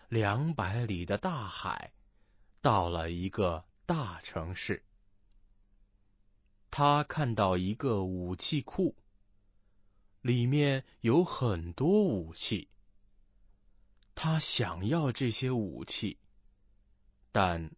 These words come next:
他没有钱，所以他不能买这些武器。但这不是问题。他吹出了一股大风，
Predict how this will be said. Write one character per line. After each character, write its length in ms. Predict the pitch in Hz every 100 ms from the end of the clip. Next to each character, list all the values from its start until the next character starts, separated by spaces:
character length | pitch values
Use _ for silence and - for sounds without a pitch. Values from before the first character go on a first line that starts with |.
| _ -
他 220 | - 101
没 360 | 92 85 92 139
有 240 | 110 80
钱， 480 | - 87 82 92 156 - _ _ _ _ _ _ _ - _ _ _
所 400 | - - 123 156
以 320 | 101 90 90 - _ _ _ -
他 240 | - 95
不 400 | - 180 160 107
能 300 | 92 90 104
买 340 | 101 82 85
这 200 | 85 113
些 180 | 95 113
武 360 | 107 95 87 92
器。 340 | - 110 - _ - _ - - - _ _ - _ - - - _ - _ _
但 280 | 196 185 117 - _ -
这 200 | - 131
不 400 | - 113 131 202
是 220 | - 170
问 340 | 127 127 107 98
题。 400 | - 95 110 - - _ _ _ _ _ - _ _ _ _ -
他 260 | - 85 85
吹 420 | - 143 139 135
出 260 | 127 127 117
了 300 | 101 85 80 - -
一 260 | 156 139
股 300 | 104 104 92
大 400 | 101 170 143 - -
风， 280 | - 156 165